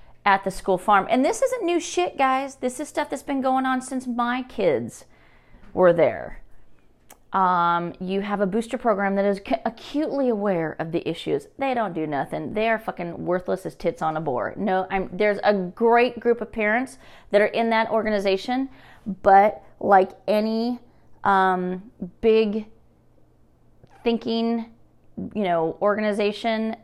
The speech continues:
you have people at the helm who are there not because of their passion and the purpose. They are there because they have a title.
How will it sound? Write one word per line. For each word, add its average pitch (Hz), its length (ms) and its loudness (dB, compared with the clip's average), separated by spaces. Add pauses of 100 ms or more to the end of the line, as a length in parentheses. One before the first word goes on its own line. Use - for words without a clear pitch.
you 208 220 -4
have 226 240 -4
people 247 280 -4
at 254 120 0
the 285 60 -4
helm 190 400 0
who 202 120 -4
are 185 140 2
there 185 260 2
not 196 400 0
because 214 720 0 (640)
of 196 220 10
their 180 100 8
passion 190 560 -4
and 190 180 -2
the 170 60 -2
purpose. 175 540 -2
They 170 160 -2
are 170 100 0
there 165 260 0
because 165 640 -4
they 165 180 -2
have 165 160 -6
a 160 40 -6
title. 127 460 -6